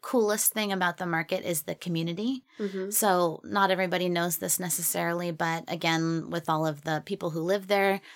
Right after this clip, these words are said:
Speaker 1: but also the people who work there. So, um,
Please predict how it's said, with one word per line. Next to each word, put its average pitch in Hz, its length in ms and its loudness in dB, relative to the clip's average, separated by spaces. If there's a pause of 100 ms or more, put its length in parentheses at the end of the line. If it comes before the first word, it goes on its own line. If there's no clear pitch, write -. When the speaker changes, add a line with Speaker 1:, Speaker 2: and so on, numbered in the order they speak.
(200)
Speaker 1:
but 196 120 2
also 196 260 6
the 285 80 -4
people 247 300 -2
who 165 160 -2
work - 380 -4
there. - 260 -8 (100)
So, 180 560 2
um, 165 540 -2